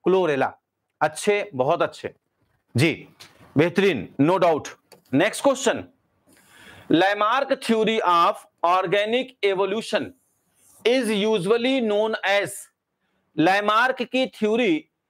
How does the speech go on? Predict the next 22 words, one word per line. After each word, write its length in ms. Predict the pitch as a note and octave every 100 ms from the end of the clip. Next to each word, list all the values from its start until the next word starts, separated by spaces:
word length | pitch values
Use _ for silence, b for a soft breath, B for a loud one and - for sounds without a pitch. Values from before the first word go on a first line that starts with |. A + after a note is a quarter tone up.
| _ _ _ _ _ -
ऑर्गेनिक 640 | F#3+ A3 G#3 A#3 A#3+ C4+ -
इवोल्यूशन 680 | G#3+ G3 G3+ G#3+ - B3+ B3+
को 240 | C4 C4+
जाना 500 | E3+ F#3+ F#3 G#3+ A#3
जाता 380 | G3 D#3+ - E3+
है, 300 | D#3+ F#3 - _ -
जैव 320 | A#2 F#3 G3
विकास 540 | D#3+ F3+ F#3+ G3+ A3+ -
के 180 | A#3+
लैमार्क 540 | A#3 F3+ E3 E3+ F#3 F#3
सिद्धांत 540 | E3+ C#3 D3+ G#3+ B3
को 320 | - D#3 - _ _ _ _ _
आमतौर 600 | F#3 A3+ C4+ C4 A#3 G3+
पर 220 | G3+ A3 G#3
जाना 320 | E3+ D#3+ E3
जाता 320 | D#3+ C3 C#3+
है 280 | C3+ B2 - -
नेचुरल 380 | C#3 D#3 F3 F3
सिलेक्शन 460 | - D#3 D3 G3 G3+
के 120 | G#3
नाम 220 | F#3+ G3
से, 280 | F#3 G#3+